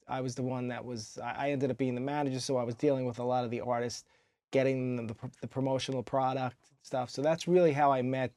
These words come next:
that's how I met, I met Satriani that way, I met Steve Vai that way, I met Steve Lukather, I met,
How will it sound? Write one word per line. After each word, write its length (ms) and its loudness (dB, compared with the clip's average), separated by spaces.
that's 160 -2
how 60 10
I 80 8
met, 280 2
I 100 -4
met 200 0
Satriani 640 0
that 200 2
way, 260 0
I 80 -4
met 180 -6
Steve 280 -4
Vai 240 4
that 240 2
way, 300 0
I 60 -2
met 200 -4
Steve 320 0
Lukather, 760 6
I 100 6
met, 300 6